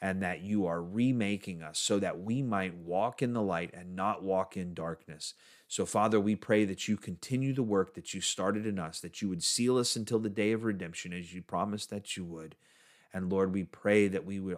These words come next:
always be able to walk like Jesus walked. Change us and make us more like you. And we say these things in Jesus' name.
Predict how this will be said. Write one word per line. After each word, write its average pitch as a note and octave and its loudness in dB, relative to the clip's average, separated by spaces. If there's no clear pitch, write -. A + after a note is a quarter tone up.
always A2 4
be G#2+ 0
able F2+ -6
to E2 -12
walk G2 0
like F2 -4
Jesus E2+ -8
walked. - -10
Change A2+ 2
us A2+ 2
and G#2+ 2
make G#2 2
us - 0
more G2+ 2
like G2 2
you. D#2 -10
And D#2+ -12
we E2 -8
say G2+ 2
these G2 2
things E2+ -4
in E2+ -10
Jesus' G#2 0
name. D#2+ -6